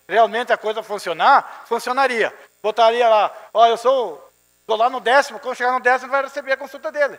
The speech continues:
Não pode passar o décimo primeiro, porque tu vai ver. E assim não tem, eles botam num caderno. Imagina com toda a tecnologia que tem hoje nos computadores, botar num caderno. Então fica aqui, ó,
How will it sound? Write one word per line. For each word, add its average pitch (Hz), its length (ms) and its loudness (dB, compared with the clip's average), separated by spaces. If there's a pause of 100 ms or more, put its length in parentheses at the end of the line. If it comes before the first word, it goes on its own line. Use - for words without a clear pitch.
(100)
Não 214 100 -6
pode 269 220 -2
passar 269 200 -6
o 233 40 -6
décimo 214 240 -2
primeiro, 190 240 -12
porque 185 120 -14
tu 190 120 -18
vai 254 120 -2
ver. 247 200 -8 (480)
E 226 220 -8
assim 220 200 -4
não 269 160 -10
tem, 302 280 -2
eles 196 120 -12
botam 254 280 0
num 254 60 -16
caderno. 247 480 -2 (160)
Imagina - 360 -6
com 254 100 -14
toda 302 200 -2
a 285 40 -4
tecnologia 254 500 -6
que - 120 -18
tem 233 100 -6
hoje 226 160 -8
nos 214 80 -20
computadores, 220 540 -6 (240)
botar 247 240 -2
num 254 80 -6
caderno. 226 360 0 (280)
Então 240 180 -2
fica 240 220 0
aqui, 220 200 -4
ó, 156 260 -2